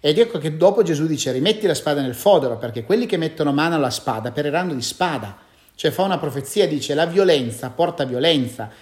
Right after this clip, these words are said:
e attenzione che uccidere un altro uomo non si può fare. Cosa ci insegna Gesù? Che la spada bisogna averla, ma non è la spada delle armi materiali, o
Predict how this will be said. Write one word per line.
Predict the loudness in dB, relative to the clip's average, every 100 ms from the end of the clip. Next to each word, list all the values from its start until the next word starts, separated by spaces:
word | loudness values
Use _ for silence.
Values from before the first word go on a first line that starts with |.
| -16 -2
e | 0
attenzione | 2 0 0 4 4 4 0
che | -2
uccidere | -2 -2 0 2
un | 2
altro | -2 -2 0
uomo | 2 2 0 -4
non | -4 -6
si | -6
può | -10 0
fare. | 2 4 0 -6 -18 -20 _ _
Cosa | 2 4 4 -2
ci | -4
insegna | -2 0 0 0
Gesù? | 0 -2 -2
Che | -2
la | -4
spada | -4 -4 2 2 2 -2
bisogna | -2 -2 0
averla, | 4 6 4 0
ma | -2
non | 2
è | 2
la | 2
spada | 0 2 4 4 2 -2 -14 -8
delle | -2 2 4
armi | 4 4 2
materiali, | 0 -2 0 2 2 0 -4 4
o | 8 8 6 -4 -18 -20